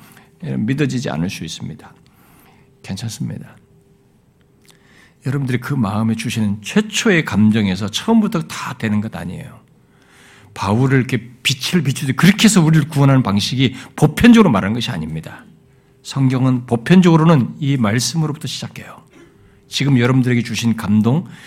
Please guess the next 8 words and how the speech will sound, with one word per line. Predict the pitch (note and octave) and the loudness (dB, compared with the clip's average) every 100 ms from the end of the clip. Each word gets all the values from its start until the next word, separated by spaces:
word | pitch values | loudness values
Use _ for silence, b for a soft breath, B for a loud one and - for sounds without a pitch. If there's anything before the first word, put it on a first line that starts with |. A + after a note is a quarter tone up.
| B B | B B
회개할 | E3 D#3+ D#3 D3+ | 0 2 2 0
필요를 | - F#3 C3+ | -2 2 2
느끼게 | C3 D3 C#3 | 0 -2 0
한 | B2+ C#3 | 2 4
것, | F#3+ G#3 - | 2 0 0
여기서부터 | A#2 F3+ F#3 - | 2 4 2 0
시작합니다. | E3 - D#3+ B2 F#2+ - b b | -4 -4 -4 -4 -6 -12 b b
이것으로부터 | C#3 D#3 G3+ A3+ F#3 G#3+ | 0 4 6 4 4 2